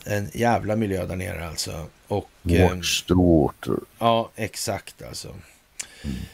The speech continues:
Speaker 1: Precis, och då tänkte jag den, den stryker vi lite sådär alltså. Och, och det är inte så konstigt egentligen det här, utan,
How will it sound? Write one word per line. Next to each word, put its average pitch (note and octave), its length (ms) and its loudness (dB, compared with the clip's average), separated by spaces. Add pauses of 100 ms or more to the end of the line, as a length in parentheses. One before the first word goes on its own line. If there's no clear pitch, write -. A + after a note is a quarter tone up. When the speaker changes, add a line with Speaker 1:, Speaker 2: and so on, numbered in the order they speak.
(160)
Speaker 1:
Precis, - 520 -2
och C3+ 60 -4
då A2 160 2
tänkte G2 280 -2
jag G2 60 -2
den, F#2+ 240 -6
den F#2+ 320 -4 (200)
stryker G2 520 -6
vi G2 80 -4
lite F#2+ 240 -6
sådär F#2 320 -6
alltså. - 340 -6 (1300)
Och, A2 240 2
och A#2 80 6
det A2+ 60 4
är B2 60 6
inte A2 160 -2
så F#2 120 -8
konstigt B2 680 -4
egentligen F2 420 -6
det E2 60 -10
här, F2+ 200 -8
utan, F#2 220 -8